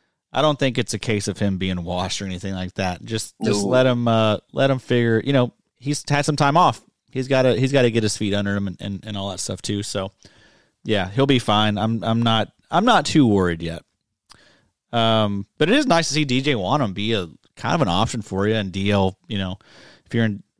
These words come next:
Speaker 1: deep D L leagues, you can start him as, like, a D L four. He's, he's fine 'cause the snaps are not that bad for him either. He's getting between, like, forty to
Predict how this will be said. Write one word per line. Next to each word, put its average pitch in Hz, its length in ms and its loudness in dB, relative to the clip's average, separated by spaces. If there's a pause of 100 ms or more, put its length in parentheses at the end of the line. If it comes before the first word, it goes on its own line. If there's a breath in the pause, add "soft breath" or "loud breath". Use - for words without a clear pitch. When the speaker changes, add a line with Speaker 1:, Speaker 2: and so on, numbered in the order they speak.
(200)
Speaker 1:
deep 113 300 0
D 110 160 4
L 107 160 4
leagues, 113 400 0
you - 120 -8
can 110 120 0
start 104 240 2
him 104 80 0
as, 98 100 -2
like, 98 160 -2
a 101 60 -2
D 101 240 0
L 101 120 2
four. 98 380 -4 (140)
He's, - 340 -6
he's 143 180 -2
fine 113 300 0
'cause 123 160 0
the 113 80 0
snaps 127 400 -2
are 120 80 0
not 110 340 0
that 104 360 -4
bad 110 280 0
for - 160 -6
him 95 160 -4
either. 107 160 -2
He's 123 140 0
getting 135 220 -2
between, 107 240 -6
like, 92 160 -4
forty 107 380 -4
to 92 220 -2